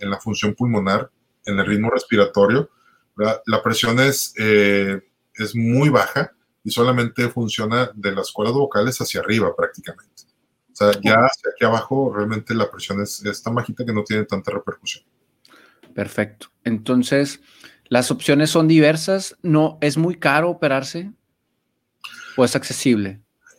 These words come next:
Speaker 1: Digamos que el costo del cpap, eh, como unidad es, este,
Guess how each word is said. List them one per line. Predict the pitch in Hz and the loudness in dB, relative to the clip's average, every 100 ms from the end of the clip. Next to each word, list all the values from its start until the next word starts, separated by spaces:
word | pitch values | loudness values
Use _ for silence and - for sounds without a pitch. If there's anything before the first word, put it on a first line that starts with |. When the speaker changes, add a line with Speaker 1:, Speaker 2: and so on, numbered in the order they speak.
| - | -6
Speaker 1:
Digamos | 123 143 175 208 202 - | 2 6 6 6 2 2
que | 175 160 160 139 | 4 6 6 4
el | 139 - | 2 2
costo | 165 165 185 | 0 0 0
del | 180 | 0
cpap, | 165 160 - 156 190 - - - - | 0 -4 2 2 2 -6 -20 -20 -8
eh, | 113 113 113 110 107 107 104 | -4 -4 -4 -4 -2 -4 -4
como | 110 107 | -6 -4
unidad | 110 113 120 123 147 202 196 _ _ _ | -4 -4 0 4 4 4 -2 _ _ _
es, | 113 113 - | -6 -6 -4
este, | 120 - 120 117 110 107 | -6 -4 -2 -2 -2 -6